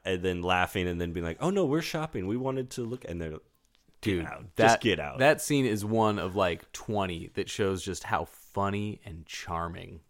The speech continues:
Speaker 2: Laura Dern already was. I mean, it's not a guarantee. Just because your parents are Diane Ladd and Bruce Dern
Speaker 1: Mm-hmm.
Speaker 2: doesn't guarantee, you know, not all of Ric Flair's kids could pull it off in the
Speaker 1: <laughs>
Speaker 2: ring,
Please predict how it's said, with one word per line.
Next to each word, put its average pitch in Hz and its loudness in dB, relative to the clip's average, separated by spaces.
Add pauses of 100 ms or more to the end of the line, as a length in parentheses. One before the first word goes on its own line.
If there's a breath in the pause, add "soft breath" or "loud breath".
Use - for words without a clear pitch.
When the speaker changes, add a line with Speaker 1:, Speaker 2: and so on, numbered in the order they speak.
Speaker 2:
Laura 92 0
Dern 82 -6 (340)
already 90 2
was. 85 -6
I 101 -2
mean, 123 0 (420 soft breath)
it's 214 4
not 196 6
a 151 8
guarantee. 117 4
Just 151 -2
because 123 4 (640)
your 107 0
parents 104 0
are 90 -4
Diane 87 0
Ladd 80 0
and 82 -10
Bruce 92 -6
Dern 82 -6
Speaker 1:
Mm-hmm. 80 -4 (200)
Speaker 2:
doesn't 156 6
guarantee, 143 6
you 123 -2
know, 104 2 (880 soft breath)
not 156 6
all 180 10
of 160 8
Ric 170 4
Flair's 160 6
kids 98 0
could 90 -10
pull 87 0
it 85 2
off 80 2
in 90 -4
the 151 4
Speaker 1:
<laughs> - -
Speaker 2:
ring, 92 0